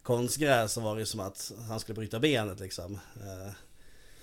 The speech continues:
nej, det är klart det inte finns någon konspiration mot just gif Sundsvall, men det är, eh,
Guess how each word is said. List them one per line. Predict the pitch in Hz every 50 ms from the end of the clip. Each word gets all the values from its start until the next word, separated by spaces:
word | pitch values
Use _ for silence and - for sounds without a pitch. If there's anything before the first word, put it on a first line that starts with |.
| - - - - - - - - - - - - - - 151 135 - - - -
nej, | 147 131 139 131 123 - - -
det | 139
är | - -
klart | - 139 123 -
det | 135
inte | 107 120 -
finns | 139 131 110 -
någon | 131 123 120 127 120 110 - 120 107 -
konspiration | 123 123 107 107 117 117 - 131 123 117
mot | 120 120 113 -
just | 123 120 123 120 117 - -
gif | 127 120 -
Sundsvall, | - 123 123 123 123 - 135 123 117 117
men | 120 120 120 120
det | 117 117 117 117 113
är, | 113 113 110 107 107 107 110 107
eh, | 101 85 95 101 98